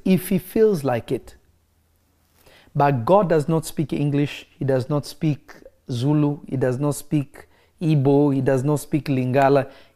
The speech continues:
He can communicate to people of those nations.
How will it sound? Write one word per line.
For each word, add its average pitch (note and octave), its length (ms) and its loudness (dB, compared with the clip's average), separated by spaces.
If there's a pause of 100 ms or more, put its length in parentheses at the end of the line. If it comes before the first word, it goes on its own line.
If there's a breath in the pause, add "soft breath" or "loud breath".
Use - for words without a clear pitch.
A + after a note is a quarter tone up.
(180)
He F#3 240 4
can G#3 520 4
communicate G3 800 4 (120)
to D#3 80 -2
people E3+ 520 0
of C3 220 2
those D#3+ 300 0
nations. - 640 -2